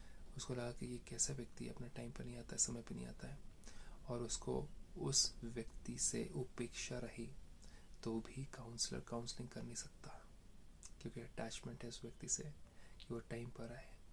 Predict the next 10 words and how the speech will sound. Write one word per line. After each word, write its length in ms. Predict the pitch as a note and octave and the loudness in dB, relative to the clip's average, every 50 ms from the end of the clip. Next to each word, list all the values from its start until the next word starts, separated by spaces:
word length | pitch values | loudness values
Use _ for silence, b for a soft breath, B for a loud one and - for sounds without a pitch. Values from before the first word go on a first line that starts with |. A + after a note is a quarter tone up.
| - - - - - - | -10 -10 -10 -6 -2 0
एक 80 | A#2+ - | 2 2
डिसइन्फॉर्म 440 | A#2 A2 - A#2 A2+ - B2 B2 | 4 2 2 2 0 -2 -2 -4
तो 100 | B2+ C#3 | -4 -4
करे, 260 | - - C#3+ D3+ D3 C#3+ - - - - - - - - - | 0 0 2 2 2 0 -4 -8 -10 -8 -8 -8 -8 -6 -4
disrespect 540 | C3 - - - - C#3 - - - D3 - | -2 0 0 0 0 0 0 0 0 -2 -4
फील 180 | - - A#2+ A#2 | -2 -2 -2 0
हुई, 200 | A#2 A#2 B2+ - - - - - - - - C#3+ | 0 -2 -4 -6 -8 -10 -10 -10 -10 -4 0 0
ego 240 | C#3 C3+ - C3 | 0 2 2 0
hurt 200 | B2 B2 B2 - - - | 0 0 -4 -6 -4 -4
हुई। 140 | A#2 C3 | -4 -4